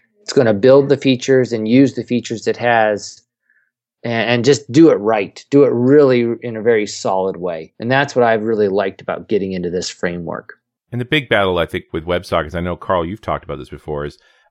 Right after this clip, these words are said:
Speaker 2: all these browsers are implementing it slightly differently. You know,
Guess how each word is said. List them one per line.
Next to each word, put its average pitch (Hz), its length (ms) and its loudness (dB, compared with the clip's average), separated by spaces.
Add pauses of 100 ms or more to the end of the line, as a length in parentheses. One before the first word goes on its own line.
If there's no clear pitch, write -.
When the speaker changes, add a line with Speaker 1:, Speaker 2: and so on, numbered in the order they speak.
(140)
Speaker 2:
all 95 160 0
these 110 100 0
browsers 95 480 0
are 87 160 -6
implementing 87 420 -6
it 76 100 -10
slightly 80 400 -6
differently. 73 600 -10 (600)
You 110 100 -2
know, 110 80 4